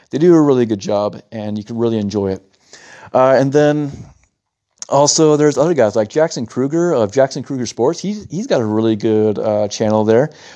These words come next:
Uh, definitely check him out. He, uh, he doesn't exclusively do the Raiders. He's a fan of a few different teams, and, uh, the Raiders are one of them. And he does really,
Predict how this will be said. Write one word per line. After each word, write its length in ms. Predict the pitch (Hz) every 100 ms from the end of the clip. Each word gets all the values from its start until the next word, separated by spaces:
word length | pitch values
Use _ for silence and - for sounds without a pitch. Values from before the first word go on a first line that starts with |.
| -
Uh, 160 | 117 110
definitely 320 | 139 170 131
check 280 | - 123 -
him 200 | 113 107
out. 340 | 110 151 - _ _ _
He, 580 | 123 135 143 143 143 -
uh, 260 | 123 113 101
he 180 | 127
doesn't 400 | 139 156 190 208
exclusively 640 | 143 - - 160 165 123 113
do 120 | 110
the 80 | 98
Raiders. 480 | 101 98 113 127 - - _
He's 240 | - 123 120
a 80 |
fan 320 | 120 147 160 147
of 220 | 127 113
a 100 | 110
few 220 | - 139
different 280 | 131 110 95
teams, 220 | 107 110
and, 360 | 120 123 117 -
uh, 280 | 135 110 104
the 80 | 113
Raiders 200 | 123 113
are 120 | 98
one 180 | 120 123
of 80 |
them. 160 | 104 120
And 140 | 151 190
he 80 |
does 220 | 254 208 123
really, 440 | 127 175 190